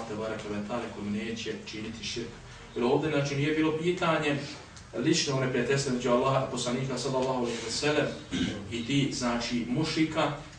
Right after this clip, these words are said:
već je poslanik, sallallahu alejhi ve sellem, gledao kroz objavu. Znači, nadao je se i molio Allah, tebareke ve ta'ala, da, da ne potomstvo od tih mušrika koji će samo obožavati Allaha, što neće mu činiti širk. I naravno, drago, vam braćo, da je uzvišen Allah, tebareke ve ta'ala, uslišao dovu našeg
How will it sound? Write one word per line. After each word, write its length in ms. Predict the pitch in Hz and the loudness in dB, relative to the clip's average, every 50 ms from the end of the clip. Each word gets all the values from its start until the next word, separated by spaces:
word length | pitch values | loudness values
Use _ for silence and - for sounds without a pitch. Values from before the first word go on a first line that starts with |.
| - | -10
već 140 | 107 104 104 | -8 -6 -4
je 100 | 113 104 | -4 -4
poslanik, 340 | 110 113 - 120 117 117 117 | -4 -4 -4 -4 -2 -2 -2
sallallahu 320 | - 123 120 120 117 120 | -2 -2 -2 -2 -2 -2
alejhi 160 | 120 120 117 | -2 -2 -2
ve 20 | - | -2
sellem, 160 | - 120 120 | -2 -2 -2
gledao 260 | 139 135 135 127 - | 0 0 0 0 0
kroz 180 | - 123 117 - - | 0 -2 -2 -4 -2
objavu. 400 | - 147 151 143 135 117 104 98 101 - - - - - - - - - - | 0 0 2 2 2 2 2 0 -2 -6 -8 -12 -14 -16 -16 -14 -14 -10 -6
Znači, 300 | 120 120 113 117 120 120 | -4 -4 -2 -2 0 2
nadao 600 | 120 123 131 151 160 180 185 190 185 185 175 170 | 2 4 4 4 4 4 6 6 6 6 6 4
je 140 | 170 170 160 | 4 4 2
se 300 | - - 165 160 143 139 - - | 2 2 0 0 0 -2 -4 -4
i 60 | 120 | -4
molio 280 | 120 131 139 139 135 | -2 0 2 4 4
Allah, 280 | 127 123 127 127 123 - | 4 4 4 2 0 -2
tebareke 400 | 120 117 120 123 120 120 113 113 | -2 0 0 2 2 0 0 0
ve 180 | 113 113 113 - | -2 -2 0 2
ta'ala, 320 | 123 123 127 131 135 123 120 | 4 4 6 6 6 4 4
da, 100 | 127 131 | 4 2
da 80 | 156 | 2
ne 180 | 165 190 185 - | 2 2 2 0
potomstvo 760 | - 151 147 156 160 165 175 170 - - - 165 - - - - - - - - - - - - | 0 0 0 2 2 2 2 2 0 0 0 0 0 0 -2 -6 -10 -14 -18 -18 -20 -20 -14 -6
od 160 | - 117 120 - | -2 -2 0 2
tih 180 | 135 131 131 | 2 2 2
mušrika 540 | 156 160 - - 160 151 147 - 165 147 143 | 2 2 2 2 0 0 2 2 4 4 4
koji 140 | 151 151 147 | 4 2 2
će 100 | 143 143 | 2 2
samo 280 | - - 202 202 190 | 4 6 6 6 6
obožavati 380 | 180 - 147 151 151 151 151 147 | 6 6 4 4 4 6 6 6
Allaha, 300 | 143 139 139 135 - - | 6 6 6 4 2 -2
što 120 | - 139 | -2 -2
neće 180 | 135 131 131 - | -2 -2 0 0
mu 120 | 123 117 | 0 -2
činiti 280 | - - 123 123 120 - | 0 0 -2 -2 -2 -2
širk. 280 | - - 175 180 185 - - - - - - - - - - - - - | -2 0 0 0 0 -2 -10 -12 -16 -18 -20 -18 -14 -12 -12 -12 -12 -10
I 80 | 107 104 | -8 -6
naravno, 280 | 104 117 123 123 117 | -4 -4 -4 -2 -2
drago, 220 | 120 123 127 123 120 | -2 -2 0 -2 -2
vam 100 | 120 117 | -2 -2
braćo, 320 | 113 131 131 - 120 117 | -2 -2 -2 -2 -2 -2
da 100 | 113 117 | -2 -2
je 100 | 117 - | -2 -2
uzvišen 400 | 127 120 120 120 117 - 120 113 | -2 -2 -2 -2 -2 -4 -4 -4
Allah, 260 | 113 117 113 113 110 - - | -4 -2 -2 -4 -4 -4 -4
tebareke 400 | 113 113 113 113 113 - 107 110 | -4 -2 -2 -2 -2 -4 -4 -4
ve 160 | 110 110 113 | -4 -4 -2
ta'ala, 240 | 127 127 123 123 139 | 0 2 2 4 2
uslišao 540 | 156 - - - - - 143 131 123 117 117 | 2 0 -2 -2 -4 -2 0 2 2 4 4
dovu 240 | 120 131 135 120 117 | 4 4 2 4 2
našeg 340 | 127 123 - - 113 113 | 2 0 0 0 -2 -2